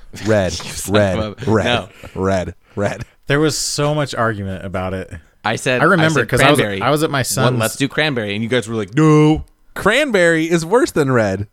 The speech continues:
Speaker 1: No, cranberry would have been dope.
Speaker 2: Cranberry
Speaker 3: We
Speaker 2: is
Speaker 3: have
Speaker 2: irrelevant.
Speaker 3: red in the logo. It'd be a different red.
Speaker 2: Cranberry is irrelevant.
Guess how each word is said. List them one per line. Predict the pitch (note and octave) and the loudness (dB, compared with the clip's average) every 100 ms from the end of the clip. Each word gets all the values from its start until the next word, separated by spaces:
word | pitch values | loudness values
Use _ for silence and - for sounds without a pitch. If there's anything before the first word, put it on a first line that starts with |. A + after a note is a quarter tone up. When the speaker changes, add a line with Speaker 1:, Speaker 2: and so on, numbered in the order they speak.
| _ | _
Speaker 1:
No, | - A2+ A2+ A#2 C#3 - _ _ _ | -6 -2 2 2 0 -8 _ _ _
cranberry | - A#2+ B2+ B2 | -4 0 2 0
would | A#2 | 0
have | A2+ | -2
been | A2 A2 G2+ F#2 - | -4 -6 -8 -14 -4
dope. | A#2+ A2 - - - _ _ _ _ | 0 0 0 -6 -6 _ _ _ _
Speaker 2:
Cranberry | - D3 F3 F3 D#3+ | -4 0 2 2 4
Speaker 3:
We | C3+ | 4
Speaker 2:
is | A#2+ | 2
Speaker 3:
have | E3 E3+ | 2 4
Speaker 2:
irrelevant. | G#2 G#2+ | 4 4
Speaker 3:
red | D3 D3+ | 4 4
in | C#3 | 0
the | A#2+ | -4
logo. | A2+ B2+ E3+ A#2+ F2+ E2 | -2 2 2 0 -6 -6
It'd | F#2+ A2+ A#2+ | -8 -6 -6
be | A#2+ C3 | -6 -8
a | |
different | G2+ C#3+ B2 F#2+ | -6 -8 -8 -8
red. | A2 E3 D2 D2+ _ _ _ _ _ | -4 -4 -6 -14 _ _ _ _ _
Speaker 2:
Cranberry | - A#2 C3 C3+ C3+ C#3 C3 - | -2 0 2 2 2 2 -2 -4
is | G#2 G2+ | -8 -4
irrelevant. | F#2+ F2+ F2 D#2 C#2+ | -2 -2 -4 -8 -14